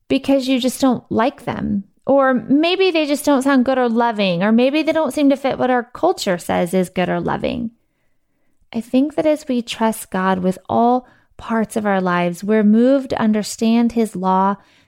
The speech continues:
through the lens of who he is, merciful, just, forgiving, good. We find in his character the reason we can trust his authority. Solomon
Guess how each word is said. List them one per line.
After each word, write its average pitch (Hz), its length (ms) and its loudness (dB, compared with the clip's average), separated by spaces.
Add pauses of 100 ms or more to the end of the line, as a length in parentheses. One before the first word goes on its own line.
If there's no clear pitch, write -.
(120)
through 233 100 0
the 220 160 0
lens 240 380 2
of - 160 -6 (100)
who 233 140 0
he - 360 -6
is, 170 520 -4 (520)
merciful, 214 960 -4 (400)
just, - 680 -6 (440)
forgiving, 185 800 -2 (580)
good. 175 380 -4 (1000)
We 233 120 4
find 226 360 0
in 247 80 4
his 226 160 2
character 247 760 0 (440)
the 226 160 0
reason 233 400 2
we 226 100 2
can 220 200 0
trust - 500 -6
his 202 220 -2
authority. 170 640 -2 (840)
Solomon 262 640 2